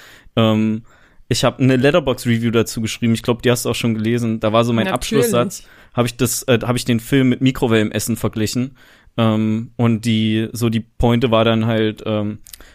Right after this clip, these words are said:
Speaker 1: jo, also ist halt an einem langweiligen Sonntag, kannst dich damit abfinden, aber ansonsten, ähm, würdest du auch irgendwie was anderes bevorzugen.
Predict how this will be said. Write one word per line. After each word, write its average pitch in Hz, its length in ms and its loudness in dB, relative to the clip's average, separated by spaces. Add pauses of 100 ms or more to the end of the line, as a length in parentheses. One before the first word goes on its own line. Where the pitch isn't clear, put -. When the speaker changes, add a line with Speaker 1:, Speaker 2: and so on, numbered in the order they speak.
Speaker 1:
jo, 113 240 4
also 117 240 2
ist 120 180 0
halt 127 180 4
an 123 100 2
einem 120 140 2
langweiligen 123 480 4
Sonntag, 123 380 0
kannst 123 220 -4
dich 120 100 -8
damit 113 240 -2
abfinden, 127 540 -2
aber 113 220 -4
ansonsten, 120 720 -2
ähm, 117 440 -2
würdest 120 220 0
du - 40 -4
auch 113 140 -2
irgendwie 117 260 -2
was 107 120 0
anderes 113 300 -4
bevorzugen. 98 580 -12